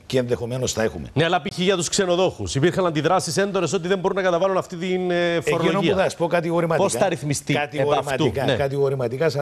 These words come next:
Speaker 1: λέω ότι η φορολογία δεν θα είναι τέτοια έτσι ώστε να παρεμποδίζει τον επιχειρηματία.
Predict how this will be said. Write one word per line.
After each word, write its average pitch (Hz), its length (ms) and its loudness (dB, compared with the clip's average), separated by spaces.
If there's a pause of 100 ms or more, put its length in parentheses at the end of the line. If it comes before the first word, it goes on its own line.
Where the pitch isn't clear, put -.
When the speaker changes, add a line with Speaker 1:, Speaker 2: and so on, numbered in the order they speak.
Speaker 1:
λέω 147 140 2
ότι 135 160 -2
η 120 40 -4
φορολογία 117 640 -2 (580)
δεν 160 200 2
θα 170 160 -2
είναι 135 180 2
τέτοια 147 560 -2
έτσι - 320 -2
ώστε 202 440 -4 (500)
να 139 240 -2
παρεμποδίζει 147 960 -2 (1700)
τον 160 120 2
επιχειρηματία. 143 600 -2